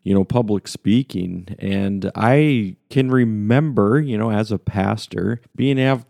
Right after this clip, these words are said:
you know, standing up and speaking to people. Now, it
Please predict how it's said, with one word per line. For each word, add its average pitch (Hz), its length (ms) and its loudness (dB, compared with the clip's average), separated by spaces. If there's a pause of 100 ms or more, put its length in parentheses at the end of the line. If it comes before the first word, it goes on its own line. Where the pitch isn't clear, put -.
you 101 280 0
know, 117 100 4
standing 139 720 0
up 120 380 0
and 107 320 -2
speaking 117 960 -2
to - 120 -8
people. 101 440 -2
Now, 101 220 0
it - 100 -4